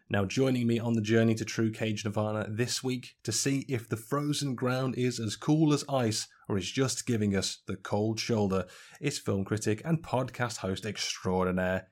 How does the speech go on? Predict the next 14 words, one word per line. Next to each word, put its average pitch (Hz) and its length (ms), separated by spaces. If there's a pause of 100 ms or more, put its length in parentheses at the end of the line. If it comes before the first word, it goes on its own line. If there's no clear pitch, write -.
It's 147 240
Super 156 340
Marcy. 107 540
Marcy, 110 640 (240)
thank 107 240
you 104 60
so 107 240
much 104 140
for 104 80
joining 101 360
me. 107 140
How 110 240
are 123 160
you? 104 140